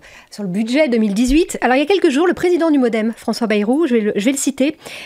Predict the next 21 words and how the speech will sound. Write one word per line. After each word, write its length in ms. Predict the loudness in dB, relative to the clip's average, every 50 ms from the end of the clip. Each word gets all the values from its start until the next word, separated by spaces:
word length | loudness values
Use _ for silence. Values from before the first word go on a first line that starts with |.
| -8 -2 0
euh, 540 | 2 2 4 4 2 2 2 2 0 0 0
notamment 340 | 2 2 2 2 2 2 0
sur 120 | 0 0 0
la 80 | 0
réforme 260 | 0 0 0 0 0
de 60 | 0 0
l'I 120 | 0 0
S 180 | 0 0 -2 -6
F, 120 | -6 -8 -8
qui 100 | -14 -14
fait 120 | -10 -8
beaucoup 360 | -6 -6 -6 -6 -4 -4 -4
grincer, 520 | -4 -2 -2 -2 -2 -2 0 -2 -2 -2 -2 -8 -14 -16 -16 -12 -6 -2
euh, 320 | 2 2 4 4 4 2 2
a 100 | 2 2
dit 120 | 2 2
qu'elle 140 | 2 2 2
était 180 | 2 4 4 4
injuste 360 | 4 4 2 0 0 0 0
et 40 | 0
déséquilibrée 760 | 2 2 2 2 0 -2 -2 -2 -2 -2 0 -2 -4 -4